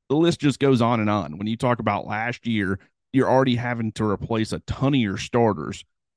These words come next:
But the guys who are coming back, who are supposed to be the headliners of your defensive side of the football, uh, pretty much all of them are out too. So you've got just a ton of young guys, talented guys, but they're all getting more opportunities because of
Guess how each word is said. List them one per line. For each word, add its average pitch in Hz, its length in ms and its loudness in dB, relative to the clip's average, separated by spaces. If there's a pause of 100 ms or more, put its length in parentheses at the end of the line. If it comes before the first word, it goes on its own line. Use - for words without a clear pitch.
But 117 100 -2
the 127 80 0
guys 117 340 0
who 120 140 2
are 131 200 2
coming 95 300 0
back, 87 380 -6
who 110 120 2
are 104 60 2
supposed 151 300 -2
to - 40 -14
be 113 100 -4
the 104 80 -4
headliners 110 640 0
of 104 60 2
your 95 140 0
defensive 107 600 -2
side 101 240 -2
of 92 60 -4
the 92 80 -4
football, 104 600 -2 (500)
uh, 82 80 -8
pretty 143 200 0
much 151 160 0
all 170 200 4
of 156 80 -2
them 160 160 -2
are 156 60 -2
out 147 200 -6
too. 117 320 -2 (300)
So 135 320 0
you've 151 200 -6
got 147 180 -2
just 139 180 -4
a 90 40 -4
ton 123 260 -2
of 135 120 0
young 117 220 0
guys, 101 280 -2
talented 139 540 -4
guys, 95 400 -2 (340)
but 123 280 2
they're 143 180 4
all 170 160 6
getting 135 280 2
more 120 280 2
opportunities 110 880 -2
because 139 600 -4
of 92 420 -2